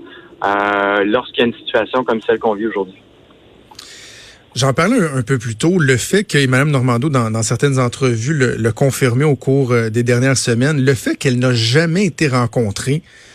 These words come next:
Speaker 2: par l'upac avant son arrestation, après son arrestation, c-, ça nous laisse carrément bouche bée. On se dit, comment se fait-il qu'avant de porter des accusations qui sont aussi lourdes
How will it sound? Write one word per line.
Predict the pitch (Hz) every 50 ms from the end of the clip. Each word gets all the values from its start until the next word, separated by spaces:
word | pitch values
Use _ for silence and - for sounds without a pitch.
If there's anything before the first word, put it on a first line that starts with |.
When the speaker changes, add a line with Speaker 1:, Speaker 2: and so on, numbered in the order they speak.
| - - - - - - - - _
Speaker 2:
par | - 131 143 151 143 120 135
l'upac | 131 127 120 110 - 135 131 139 139 - - -
avant | 151 143 139 131 156 170 156
son | - 147 135
arrestation, | 131 127 120 127 117 - - 127 117 110 110 - 117 113 120 - - _
après | 147 143 135 - - - 170 147
son | - 147 135 127
arrestation, | 120 113 117 113 - - - 117 107 98 - - 123 123 139 165 - - - - - - - - - - _
c-, | - - - -
ça | - - - 147
nous | 147 160
laisse | 170 254 330 - -
carrément | - 160 143 127 127 127 131 165 175
bouche | 147 131 123 147 160 139 120 120
bée. | 117 120 165 196
On | 151 127 120
se | 117
dit, | - -
comment | 156 147 185 226 226
se | - -
fait-il | 147 131 - - - 190 202 156
qu'avant | 143 123 131 156
de | 143
porter | - 135 117 - 190
des | 165 139 117 131
accusations | 120 - - 123 127 120 113 - 175 180
qui | -
sont | 139 123 - -
aussi | 196 - - - - 170
lourdes | 151 165 196 208 175 147 131 110 -